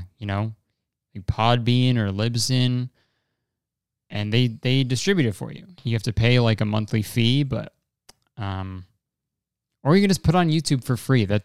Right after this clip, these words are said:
that's, that's fine too. Like, people have podcasts on YouTube. Um, but that's it. You can ed-, do a little bit of editing, you know? You can look up tutorials on YouTube, how to edit audio, make it sound a little better. Um,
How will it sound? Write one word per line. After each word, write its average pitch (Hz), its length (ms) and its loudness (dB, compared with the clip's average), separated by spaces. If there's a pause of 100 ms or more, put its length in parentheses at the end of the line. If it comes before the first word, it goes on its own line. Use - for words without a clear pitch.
(300)
that's, 120 260 0
that's 127 220 0
fine 123 200 4
too. 107 380 2
Like, 104 140 -4
people 120 160 6
have 113 120 2
podcasts 110 380 2
on 98 100 0
YouTube. 104 400 -4 (920)
Um, 98 500 -2 (2250)
but 143 80 2
that's 156 200 4
it. 165 200 4
You 131 120 4
can 139 120 6
ed-, 127 160 2
do 147 120 4
a 139 40 4
little 139 160 4
bit 123 100 2
of 110 60 2
editing, 131 480 0 (300)
you 117 100 -6
know? 117 200 -4 (320)
You 123 120 0
can 120 80 0
look 120 160 0
up 110 80 -2
tutorials 113 420 2
on 110 100 2
YouTube, 113 360 0
how 107 80 2
to 107 80 2
edit 104 280 0
audio, 107 320 -2
make 107 140 -4
it 104 60 -4
sound 101 200 -4
a 107 40 -4
little 110 160 -4
better. 113 340 -4 (720)
Um, 95 460 -2